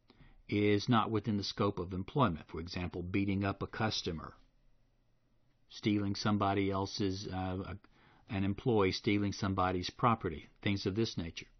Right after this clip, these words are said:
That's usually not within the scope of employment. But if the employee has been directed on what to do by the employer, or if the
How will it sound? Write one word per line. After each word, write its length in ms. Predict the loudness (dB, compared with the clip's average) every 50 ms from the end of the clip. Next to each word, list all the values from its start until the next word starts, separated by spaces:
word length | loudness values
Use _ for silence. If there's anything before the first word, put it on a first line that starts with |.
| _ _ -10
That's 280 | -8 -8 -8 -6 0 4
usually 400 | 6 6 6 6 4 4 6 6
not 220 | 6 4 4 2 -2
within 200 | -2 0 0 0
the 60 | 0
scope 340 | -2 -2 -2 -2 -2 -2 -4
of 120 | -6 -6
employment. 480 | -6 -6 -2 0 2 2 2 0 -2 -8 -20 _ _ _ _ _ -20 _ _ _ _ _ _ _ _ _ _ _ _ -20 -20 -20 -20 -20 -20 -20 -20 -20 -20 -20 -20 -20 -20 -20 _ -2
But 200 | 2 2 2 4
if 300 | 6 6 8 8 8 6 4 -2 -10 -2
the 280 | 2 4 6 6 6
employee 480 | 4 2 0 2 2 4 6 6 4 4
has 180 | 2 0 -2
been 200 | -2 -2 0 0
directed 680 | 2 0 0 2 4 4 4 4 2 -2 -4 -6 -6 -8 -14 _ _ _ _ _ _ _ _ _ _ _ _ _ _ _ _ -4
on 160 | -2 0 2
what 220 | 2 2 0 0 -2
to 80 | -4
do 260 | -2 -2 -2 -2 -2 -4 -6 _ _ _ _ _ _
by 180 | -2 0 0 0
the 140 | 0 -2 -2
employer, 560 | -2 -4 -6 -6 -6 -4 -2 -2 -2 -4 -4 _ _ _ _ _ _ _ _ _ _ -20 -20 -20 -20 -20 -20 -10 0
or 340 | 6 10 10 12 12 10 8
if 400 | 8 8 8 8 8 8 6 4 0 -4
the 320 | 0 2 4 4 4 2